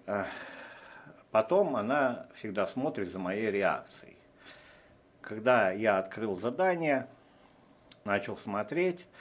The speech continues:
она сказала: «Ш-, что, все не так плохо?» Я говорю: «Да, неплохо.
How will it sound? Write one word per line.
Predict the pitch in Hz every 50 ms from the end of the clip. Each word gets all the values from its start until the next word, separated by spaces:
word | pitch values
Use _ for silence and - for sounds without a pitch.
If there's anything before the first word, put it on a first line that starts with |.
| - - - - - -
она | 214 214 214
сказала: | 208 - - 120 113 110 98
«Ш-, | - - - - -
что, | - - - - 131 104 -
все | - - 123 120
не | 123 127
так | 127 - 123 - - -
плохо?» | - 127 151 165 160 - - 98
Я | 98 95
говорю: | 95 120 123 131 131 127 123 123 - - - - - - - - - - - - - _ -
«Да, | - 120 160 185 170 123 92 80 - - - - - - - - - - - - - _ _ _ 127
неплохо. | 135 135 139 147 156 151 135 117 92 - - - 76 -